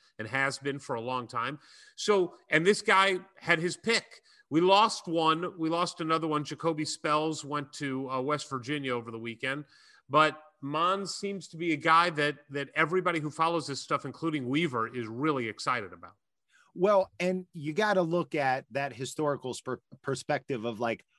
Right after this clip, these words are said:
Speaker 2: a three-star would have been just such a, a, a phenomenon in the program, and that now we're just stacking three stars and we got a four star in there,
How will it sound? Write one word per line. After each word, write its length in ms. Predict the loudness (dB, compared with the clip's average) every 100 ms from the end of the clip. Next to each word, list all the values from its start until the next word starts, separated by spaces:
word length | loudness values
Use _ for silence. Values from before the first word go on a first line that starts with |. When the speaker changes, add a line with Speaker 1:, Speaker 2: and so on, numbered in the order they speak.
| _ 0
Speaker 2:
a 120 | 0
three-star 920 | 0 -4 0 2 2 0 0 2 4 2
would 240 | 0 0
have 180 | -2 -4
been 460 | -6 -4 -4 -6 -10 _ _ _ -10
just 640 | -2 0 0 -4 -4 -2
such 400 | 4 4 4 -2 -10 _ _ -6
a, 160 | -4 0
a, 180 | 0 2 2
a 80 |
phenomenon 1040 | 0 0 2 4 4 2 -2 -4 -6 -10 -14 _ _ 0
in 200 | 4 4
the 80 | 2
program, 800 | 0 2 2 2 -2 -2 -6 -12 _ -4
and 180 | -2 2
that 180 | 0 0
now 220 | 0 2
we're 200 | 2 2
just 280 | 0 -2 -4
stacking 640 | -6 -4 -2 -2 -2 -4
three 340 | -4 -4 -2 -2
stars 520 | -2 0 2 0 -2 -6
and 320 | -4 -2 0
we 120 | 0
got 200 | 2 0
a 60 | -2
four 280 | -4 -4
star 380 | -6 -4 -4 -4
in 180 | -4 -6
there, 380 | -6 -4 -4